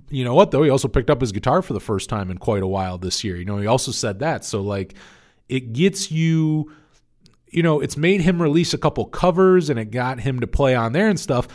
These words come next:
which is great because once again, if, if it was, if this didn't exist now, this new medium that's kinda coming up of live streaming shows,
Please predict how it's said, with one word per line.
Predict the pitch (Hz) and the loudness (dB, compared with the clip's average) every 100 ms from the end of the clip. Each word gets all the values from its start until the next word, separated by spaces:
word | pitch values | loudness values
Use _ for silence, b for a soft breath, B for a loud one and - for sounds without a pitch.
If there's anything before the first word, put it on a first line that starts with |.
| B B | B B
which | 185 180 | 2 2
is | 151 | 0
great | 156 247 160 | -2 -2 -2
because | 110 147 131 | -2 0 0
once | 147 127 | -2 -4
again, | 120 196 131 87 - | -4 -4 -4 -8 -6
if, | 127 - - - - | -6 -6 -12 -20 -8
if | 139 - - | -6 -6 -10
it | 151 143 | -4 -2
was, | 131 127 110 101 - | 0 -2 -2 -6 -8
if | 117 | 0
this | 165 - | 0 0
didn't | 107 143 233 175 | -2 0 2 2
exist | 123 104 107 - | 0 -2 -2 -2
now, | 113 98 101 | -4 -4 -2
this | 113 104 | -2 -4
new | 127 127 | -2 -2
medium | 117 131 196 151 | 0 0 0 0
that's | 101 | -2
kinda | 135 110 | -4 -4
coming | 135 117 110 | -4 -4 -2
up | 107 | -2
of | 95 98 | -4 -4
live | 110 120 - | 0 0 -2
streaming | - 123 101 92 | -6 -4 -4 -6
shows, | - 190 208 107 123 | -2 0 2 0 -2